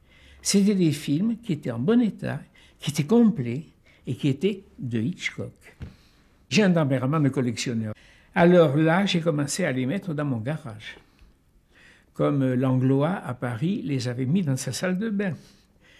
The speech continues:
Et ça a été le début de la collection. Nous avons eu tout de suite,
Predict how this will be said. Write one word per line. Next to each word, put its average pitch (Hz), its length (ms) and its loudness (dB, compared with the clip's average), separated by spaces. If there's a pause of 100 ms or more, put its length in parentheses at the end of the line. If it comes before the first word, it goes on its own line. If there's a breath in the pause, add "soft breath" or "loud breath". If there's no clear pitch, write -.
(160 soft breath)
Et 180 60 2
ça 208 140 4
a 208 40 6
été 175 180 4
le 143 100 4
début 110 280 -2
de 151 40 -4
la 139 80 -4
collection. - 500 -10 (4000)
Nous 165 260 -2
avons 160 200 0
eu 147 100 0
tout 147 140 -8
de 135 80 -8
suite, - 460 -4